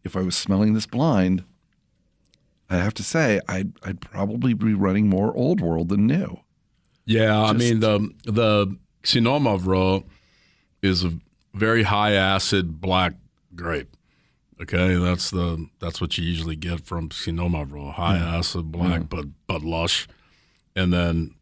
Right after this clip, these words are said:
Speaker 2: of course Napa Cab. You know all about that.
Speaker 1: Mm.
Speaker 2: And I, I just always had this idea to blend the two, and I'm so grateful that
Speaker 1: Oh.
Speaker 2: uh, that Angelos, uh, Latridis from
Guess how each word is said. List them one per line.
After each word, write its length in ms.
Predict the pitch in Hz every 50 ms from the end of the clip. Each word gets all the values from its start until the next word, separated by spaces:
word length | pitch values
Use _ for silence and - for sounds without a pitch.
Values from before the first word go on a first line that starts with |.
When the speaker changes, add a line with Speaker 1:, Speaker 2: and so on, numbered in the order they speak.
| _ _
Speaker 2:
of 100 | _ -
course 220 | - 85 82 - -
Napa 280 | 87 82 80 76 -
Cab. 340 | - - - 82 82 82 76
You 60 | 78
know 140 | 78 80 80
all 100 | 78 76
about 340 | 71 71 82 85 82 80 -
that. 260 | - 67 67 71 - -
Speaker 1:
Mm. 260 | 113 104 95 87 85
Speaker 2:
And 80 | 80 -
I, 300 | - - - 175 226 -
I 80 | - -
just 220 | 131 - 165 - 131
always 240 | 120 131 139 127
had 180 | 110 110 107 104
this 220 | 101 98 92 90
idea 460 | 95 92 92 90 80 92 90 90 92 92
to 120 | 87 85
blend 400 | 78 76 80 92 92 90 90 90
the 60 | 87
two, 360 | 82 - - 92 90 90 90
and 100 | 87 95
I'm 100 | 101 98 92
so 300 | - - - 147 143 135
grateful 580 | 107 - 107 107 107 95 - - 98 90 87 85 87
that 220 | 85 85 85 - -
Speaker 1:
Oh. 220 | 95 87 85 85 82
Speaker 2:
uh, 40 | 80 - - _ _ _ _ _ _ _ _ _ _ -
that 180 | 110 107 104 95
Angelos, 580 | 101 107 110 104 101 104 104 98 98 - -
uh, 40 | 110 101 98 98
Latridis 680 | 95 95 92 87 - - 110 107 107 92 95 92 87 -
from 560 | - 101 95 92 90 90 90 90 85 85 90